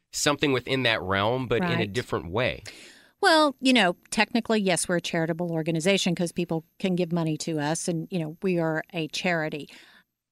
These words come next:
Speaker 2: Um, I don't like the word charity because it really sounds as if you're waiting for someone to give you something so you can exist.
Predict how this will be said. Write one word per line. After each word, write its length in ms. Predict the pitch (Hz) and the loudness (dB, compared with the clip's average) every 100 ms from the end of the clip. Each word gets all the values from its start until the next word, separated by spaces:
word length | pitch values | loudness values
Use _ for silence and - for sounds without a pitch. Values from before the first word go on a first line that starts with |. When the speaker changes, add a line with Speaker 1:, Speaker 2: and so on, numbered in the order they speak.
| - | 0
Speaker 2:
Um, 420 | 220 208 208 202 _ _ _ _ _ _ _ 202 | 4 6 4 0 _ _ _ _ _ _ _ 0
I 180 | 214 - _ _ _ _ _ - | 0 -2 _ _ _ _ _ 0
don't 400 | 226 226 240 - | 2 4 2 -2
like 320 | 180 180 185 | -2 -2 0
the 100 | 214 | -2
word 280 | 180 180 175 | 0 -2 -2
charity 480 | - 170 170 175 190 | -4 0 0 0 0
because 480 | 180 - - 170 | -4 -6 -4 0
it 100 | 170 180 | 0 -2
really 280 | 175 175 | -2 0
sounds 380 | 175 - 170 165 | -2 -2 0 0
as 120 | 156 | -2
if 160 | 160 - | -4 -4
you're 100 | 170 | -4
waiting 440 | 156 151 156 165 | -4 -4 -2 -4
for 160 | 165 175 | -4 -6
someone 340 | - 170 156 151 | -4 -4 -4 -4
to 80 | |
give 200 | 160 160 | -4 -4
you 80 | 160 | -4
something 420 | 156 175 170 180 | -4 -4 -2 -2
so 140 | 175 170 | -2 -2
you 180 | 165 170 | -4 -4
can 160 | - | -4
exist. 540 | 165 151 160 165 - | -6 -4 -2 -2 -4